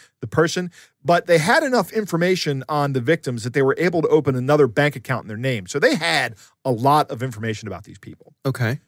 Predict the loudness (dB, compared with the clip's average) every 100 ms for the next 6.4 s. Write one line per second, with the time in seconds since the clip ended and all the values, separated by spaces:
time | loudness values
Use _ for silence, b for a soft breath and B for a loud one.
0 | _ 0 2 0 0 -4 -2 -2 0 0
1 | 0 -2 -4 -2 -4 -4 -6 -4 -4 -4
2 | -8 -4 -4 -4 -12 -14 -20 -20 -20 _
3 | -6 -4 -8 -10 -8 -8 -12 -16 -20 _
4 | _ _ 2 4 2 2 0 4 2 2
5 | 0 0 0 -4 -4 -6 -2 -2 -2 -2
6 | -2 -2 -4 -8